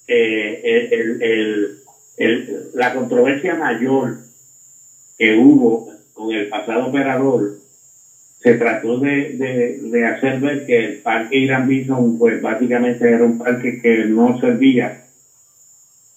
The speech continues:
Eso, mm, yo no estoy totalmente de acuerdo. Yo sé que aquí hay que hacer unas mejoras, principalmente a la pizarra.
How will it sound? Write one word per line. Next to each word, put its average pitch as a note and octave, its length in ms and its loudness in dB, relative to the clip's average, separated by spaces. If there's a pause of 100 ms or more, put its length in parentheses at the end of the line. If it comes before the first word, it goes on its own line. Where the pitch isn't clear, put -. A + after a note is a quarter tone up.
Eso, B2+ 760 2
mm, A2+ 480 -8
yo A#2 140 2
no B2 80 0
estoy B2+ 240 0
totalmente A#2+ 520 0
de A#2+ 120 2
acuerdo. A#2+ 420 0
Yo A2 160 -4
sé A#2 140 -2
que A#2 160 2
aquí C3+ 340 0
hay A#2 160 -2
que A#2+ 60 0
hacer A#2+ 260 -2
unas A#2+ 260 2
mejoras, B2 440 0
principalmente G#2 720 -4
a A#2 80 0
la - 120 -4
pizarra. - 640 -2